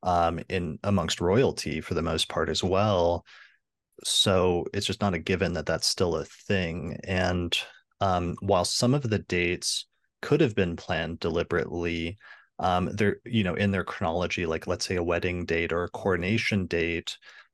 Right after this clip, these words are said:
there's many others in their chronology where it's unlikely that they did things deliberately to coincide with eclipses. You know, like, the fact that, um, Kate Middleton, like, Prince William's future wife,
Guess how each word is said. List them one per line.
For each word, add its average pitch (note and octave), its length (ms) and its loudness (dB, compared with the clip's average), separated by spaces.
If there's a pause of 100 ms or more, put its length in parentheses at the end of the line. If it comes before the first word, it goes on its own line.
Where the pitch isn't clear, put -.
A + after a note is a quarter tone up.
(100)
there's G#2+ 220 2
many B2+ 260 4
others G2 460 2
in E2+ 80 0
their E2 140 -4
chronology F2+ 580 -2
where F2 160 -2
it's D#2+ 140 -4
unlikely G2 560 0
that F2+ 280 -2
they F#2 140 0
did G2 320 -2
things F2+ 320 -2
deliberately F2+ 800 0
to - 140 -4
coincide F2 500 0
with D2+ 160 -8
eclipses. E2+ 880 -2 (380)
You G#2+ 120 0
know, F2+ 120 2
like, E2+ 160 -2
the F#2+ 80 0
fact F2 380 -4
that, F#2 300 0
um, E2+ 460 -4 (460)
Kate C3 220 -2
Middleton, G2 640 0
like, F2 240 -4
Prince - 280 -2
William's F2+ 320 2
future G2 480 0
wife, F2+ 600 0